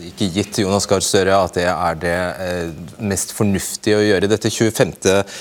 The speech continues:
det er tjuefemte, ikke sant? Eh, grunnlovs-, eh, ti-, tillegget. Eh, hvilke,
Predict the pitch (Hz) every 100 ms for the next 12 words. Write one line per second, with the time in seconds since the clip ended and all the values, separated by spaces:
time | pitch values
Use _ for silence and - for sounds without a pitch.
0 | - - _ - 92 127 131 104 - 135
1 | 131 143 160 143 117 110 113 104 92 87
2 | - 104 95 98 95 87 87 95 92 _
3 | - 123 101 95 92 - - 117 92 95
4 | 113 - - - - 110 107 113 - -
5 | - _ - 117 120 117